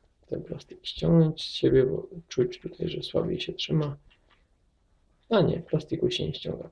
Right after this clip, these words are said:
Plak-, plastik się odsuwa od siebie i tutaj będzie się pewnie wsadzać telefon w szczelinę, czyli pomiędzy, nie wiem, czy będzie dobrze widać, ale tu będzie taka szczelina się tworzy,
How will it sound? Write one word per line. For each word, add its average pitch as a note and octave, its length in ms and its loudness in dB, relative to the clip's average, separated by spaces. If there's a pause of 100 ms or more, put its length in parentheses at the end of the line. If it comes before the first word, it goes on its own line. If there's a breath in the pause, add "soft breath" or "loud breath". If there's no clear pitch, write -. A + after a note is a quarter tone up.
Plak-, - 420 0
plastik - 380 -2
się - 140 -4 (180)
odsuwa - 840 2
od B2 180 -4
siebie D3+ 460 2 (800 soft breath)
i C3+ 140 -2
tutaj E3 400 6
będzie C3+ 340 4
się - 140 -4
pewnie A#2+ 340 4
wsadzać A#2+ 540 2 (560)
telefon A#2+ 440 4
w A#2+ 100 -6
szczelinę, A2 540 2 (320)
czyli - 200 -8
pomiędzy, A#2+ 640 2 (1040)
nie D3+ 100 -2
wiem, D3+ 100 -4
czy - 120 -10
będzie - 220 -6
dobrze C#3 220 -2
widać, C#3+ 320 0
ale C#3 240 0 (800)
tu - 140 -10
będzie - 220 0
taka - 300 -10 (200)
szczelina D3 520 2
się E3 140 -4
tworzy, C3+ 400 0